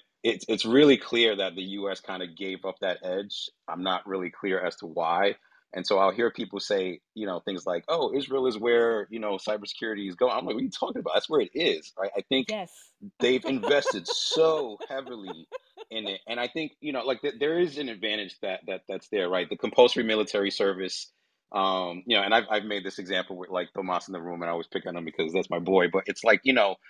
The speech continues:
Speaker 1: with, with, with, with Israel and the military, it's, it's like the N F L scout, right? They're looking for you in high school. Like, okay,
Speaker 2: Uh-huh.
Speaker 1: who's got the propensity to serve in, um, A two hundred, uh, et cetera, et cetera.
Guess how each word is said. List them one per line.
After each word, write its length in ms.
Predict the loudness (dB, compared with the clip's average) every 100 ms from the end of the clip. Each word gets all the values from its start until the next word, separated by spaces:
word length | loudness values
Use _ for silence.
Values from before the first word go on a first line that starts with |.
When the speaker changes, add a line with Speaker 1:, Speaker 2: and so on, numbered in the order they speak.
| -20 -8
Speaker 1:
with, 140 | -6 -4
with, 160 | -4 -2
with, 240 | -2 -2 -4
with 180 | -8 -4
Israel 480 | -6 -6 -4 -2 -2
and 140 | -6
the 40 | -6
military, 580 | -2 -2 -2 -2 -2 -6
it's, 280 | -10 -12 -14
it's 180 | -10 -2
like 180 | -2 -2
the 180 | -4
N 100 | -4
F 100 | -4 -2
L 120 | -4
scout, 320 | -4 -10 -6
right? 160 | -6 -2
They're 100 | 0
looking 260 | 0 -2 -10
for 80 | -6
you 180 | -6
in 60 | -2
high 140 | -2 -2
school. 320 | -6 -12 _ -10
Like, 160 | -10 -4
okay, 380 | 2 4 4 2
Speaker 2:
Uh-huh. 80 | -2
Speaker 1:
who's 180 | 0 4
got 180 | 4
the 60 | 2
propensity 520 | -4 0 2 0 -4
to 120 | -8 -2
serve 280 | -2 0
in, 140 | -4 -4 -4
um, 200 | -4 -4
A 100 | -8
two 160 | -6 -2
hundred, 320 | -2 -2 -8 -4 -2
uh, 80 | -2
et 100 | -2
cetera, 200 | -2 -2
et 80 | 2
cetera. 340 | 2 2 -2